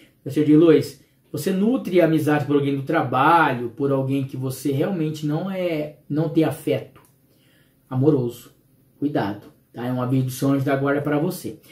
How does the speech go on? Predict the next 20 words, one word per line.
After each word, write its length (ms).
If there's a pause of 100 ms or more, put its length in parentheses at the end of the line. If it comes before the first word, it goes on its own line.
(220)
Pra 160
mais 220
detalhes, 580
deixe 160
nos 100
comentários 600
qual 320
foi 200
exatamente 640
o 20
seu 160
sonho. 440 (400)
Eu 240
vou 440
ajudar 520
você 280
a 40
interpretar. 640
Vem 140
comigo. 720